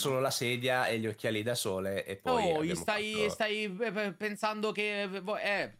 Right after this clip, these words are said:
Speaker 2: ok? Cioè,
Speaker 1: Eh?
Speaker 2: rispetto per
Speaker 1: Mm.
Speaker 2: Dakota Johnson, rispetto.
Speaker 1: Ma io, io la rispetto
Speaker 2: Comunque,
Speaker 1: da quando si
Speaker 2: ma
Speaker 1: faceva
Speaker 2: che
Speaker 1: frustare sul
Speaker 2: rispetti,
Speaker 1: culo
Speaker 2: guarda.
Speaker 1: in, eh, cinquanta sfumature di, no, eh?
Speaker 2: Ah,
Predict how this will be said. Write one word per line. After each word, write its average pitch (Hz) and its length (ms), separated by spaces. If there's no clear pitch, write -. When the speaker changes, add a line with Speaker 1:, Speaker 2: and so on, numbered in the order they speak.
Speaker 2:
ok? 185 760
Cioè, 147 320
Speaker 1:
Eh? - 360
Speaker 2:
rispetto 208 580
per 131 120
Speaker 1:
Mm. 175 40
Speaker 2:
Dakota 127 300
Johnson, 104 680
rispetto. 104 640
Speaker 1:
Ma 208 80
io, 131 360
io 160 100
la 131 80
rispetto 262 200
Speaker 2:
Comunque, - 0
Speaker 1:
da - 140
quando 113 240
si 110 120
Speaker 2:
ma 120 80
Speaker 1:
faceva 117 260
Speaker 2:
che 226 60
Speaker 1:
frustare 240 340
sul 226 120
Speaker 2:
rispetti, 202 260
Speaker 1:
culo - 180
Speaker 2:
guarda. 123 300
Speaker 1:
in, 120 180
eh, 117 280
cinquanta 131 420
sfumature 123 400
di, - 100
no, 285 80
eh? 165 40
Speaker 2:
Ah, 123 680